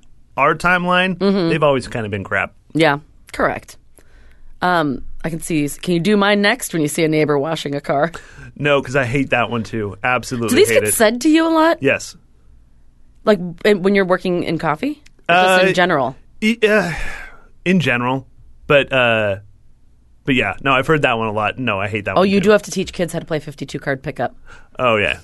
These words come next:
Speaker 1: Yeah, well, that's,
Speaker 2: I remember
Speaker 1: that's,
Speaker 2: my
Speaker 1: that's
Speaker 2: grandpa
Speaker 1: classic.
Speaker 2: got me with that one.
Speaker 1: Yep.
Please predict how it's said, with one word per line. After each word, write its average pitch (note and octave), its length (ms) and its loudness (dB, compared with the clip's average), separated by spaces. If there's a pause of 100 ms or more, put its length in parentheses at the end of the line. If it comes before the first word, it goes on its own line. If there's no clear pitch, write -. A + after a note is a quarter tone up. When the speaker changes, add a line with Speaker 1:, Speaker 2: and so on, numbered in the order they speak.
(120)
Speaker 1:
Yeah, A#2 240 2
well, A#2+ 120 0
that's, - 300 -2 (1200)
Speaker 2:
I D#3+ 60 -2
remember D3+ 80 4
Speaker 1:
that's, G3 120 2
Speaker 2:
my F#3 80 4
Speaker 1:
that's C#3 80 2
Speaker 2:
grandpa E3+ 220 2
Speaker 1:
classic. D#3+ 140 0
Speaker 2:
got D3 200 0
me C#3 120 -4
with C3+ 140 -6
that B2 220 -4
one. B2 280 -6 (400)
Speaker 1:
Yep. A#2+ 280 2